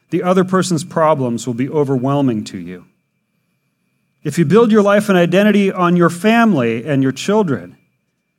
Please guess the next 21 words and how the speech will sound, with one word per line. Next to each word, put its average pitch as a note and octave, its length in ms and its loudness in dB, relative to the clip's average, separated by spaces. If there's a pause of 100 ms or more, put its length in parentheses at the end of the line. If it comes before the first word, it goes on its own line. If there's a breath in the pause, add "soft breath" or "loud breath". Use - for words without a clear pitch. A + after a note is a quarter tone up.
(520)
you D#3 140 -2
will E3 340 4
want F#3 280 0
to F3 100 0
live F3+ 420 0
your F3+ 200 2
life F3+ 440 0
through A#3 280 -2
your F3+ 200 2
children A2 480 -4
until A2+ 280 -4
they C#3+ 140 2
resent C#3 400 -2
you G2 280 -10 (760)
and B2+ 100 -4
have C3 220 0
no C3+ 160 0
self B2+ 560 -2 (100)
of A2 160 -10
their A#2 180 -4
own. G2+ 320 -6